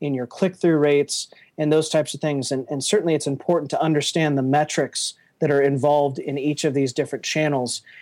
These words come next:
and, and setting realistic, uh, and this is key, setting realistic expectations for the growth of those things, and, and knowing that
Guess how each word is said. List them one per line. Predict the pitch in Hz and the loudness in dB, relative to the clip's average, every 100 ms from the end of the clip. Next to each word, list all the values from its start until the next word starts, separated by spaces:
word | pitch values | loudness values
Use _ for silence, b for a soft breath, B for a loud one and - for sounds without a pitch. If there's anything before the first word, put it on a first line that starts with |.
| B 170 | B 0
and, | 160 156 | 0 0
and | 147 143 | 0 0
setting | - - 214 196 151 | 0 2 2 4 4
realistic, | 151 156 151 - 151 - - B B B 131 | 4 4 2 2 -2 -2 -8 B B B -12
uh, | - | -4
and | 147 131 127 143 | -4 -2 -2 0
this | 147 139 | 0 0
is | 127 | -4
key, | - 202 127 | 0 2 2
setting | - 190 160 | 0 0 2
realistic | 135 156 190 170 170 - 151 | 2 4 4 4 2 0 -2
expectations | 151 - 151 139 160 151 - 131 - | -2 -2 -6 -4 -2 -2 -4 -8 -8
for | - 147 | -4 -4
the | |
growth | 131 143 143 151 | 0 2 2 0
of | 175 | 0
those | 185 180 | 0 2
things, | 190 190 220 - B B B B - | 0 0 -4 -8 B B B B -2
and, | 156 160 | 0 0
and | 160 156 160 | 0 2 4
knowing | 190 214 208 | 4 4 4
that | 156 147 143 | 4 4 2